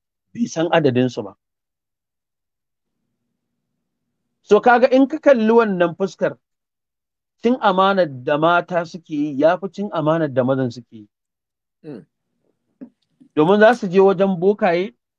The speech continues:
Speaker 1: wajen malaman tsubbu, sannan a wannan hanyar ana cewa sai an yi amfani da su buƙatar su ta biya kuma suna yadda.
Speaker 2: Tabbas.
Speaker 1: Ka lura?
Speaker 2: Tabbas, na'am.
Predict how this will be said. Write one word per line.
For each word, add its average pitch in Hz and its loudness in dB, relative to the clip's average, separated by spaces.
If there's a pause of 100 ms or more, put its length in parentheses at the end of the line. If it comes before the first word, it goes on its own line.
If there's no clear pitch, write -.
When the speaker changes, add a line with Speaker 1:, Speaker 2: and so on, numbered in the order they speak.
(380)
Speaker 1:
wajen 175 -2
malaman 180 0
tsubbu, 185 -8 (400)
sannan 180 -2
a 202 2
wannan 190 2
hanyar 190 0
ana 180 2
cewa 165 0
sai 180 -8
an 180 -4
yi 196 -2
amfani 165 -2
da 165 0
su 160 -4
buƙatar 156 -2
su 160 -18
ta 160 -2
biya 156 2
kuma 170 -2
suna 175 -2
yadda. 104 -6 (4000)
Speaker 2:
Tabbas. 147 -14
Speaker 1:
Ka 180 4
lura? 214 4 (460)
Speaker 2:
Tabbas, 160 -10
na'am. 156 -8